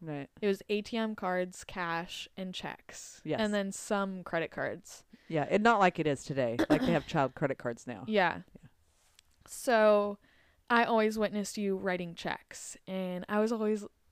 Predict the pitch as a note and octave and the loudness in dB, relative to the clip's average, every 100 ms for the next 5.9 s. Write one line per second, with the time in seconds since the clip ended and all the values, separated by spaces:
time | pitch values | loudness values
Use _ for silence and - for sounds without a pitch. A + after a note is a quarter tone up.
0 | _ D4+ D#4+ A3 A3+ A#3+ - A3+ A#3+ B3 | _ -6 0 2 2 -2 -2 4 8 8
1 | A#3+ A#3 A3 - A3+ A#3 G#3 F#3+ F#3+ - | 8 8 4 2 -6 -4 -2 -2 -6 -4
2 | B3 A#3 A3+ A3 G3+ G3 G3 G#3 G3 - | -2 0 2 0 0 -2 -2 -4 -6 -4
3 | G#3+ - G#3 G3+ G3+ G#3 G3+ G#3 G#3+ - | -6 -2 -2 0 0 0 0 -2 -4 -4
4 | A3+ A3+ G#3+ G3+ G3+ - G#3+ G3+ G3 G3 | -2 0 0 0 -2 -2 -2 0 0 0
5 | G3 F#3 F3+ F#3 F#3 F#3+ - - | -2 -2 -2 -2 -2 -4 -6 -2